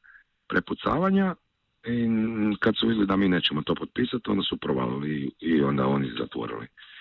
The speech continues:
I sad je još uvijek tako. Po noći došli i sa zaštitarima,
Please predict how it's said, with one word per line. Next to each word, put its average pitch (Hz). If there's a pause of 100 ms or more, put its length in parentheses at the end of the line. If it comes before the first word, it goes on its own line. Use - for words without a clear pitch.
(140)
I 101
sad 92
je 78
još 78
uvijek 76
tako. - (120)
Po 156
noći 196
došli 165
i 196 (100)
sa 135 (140)
zaštitarima, 160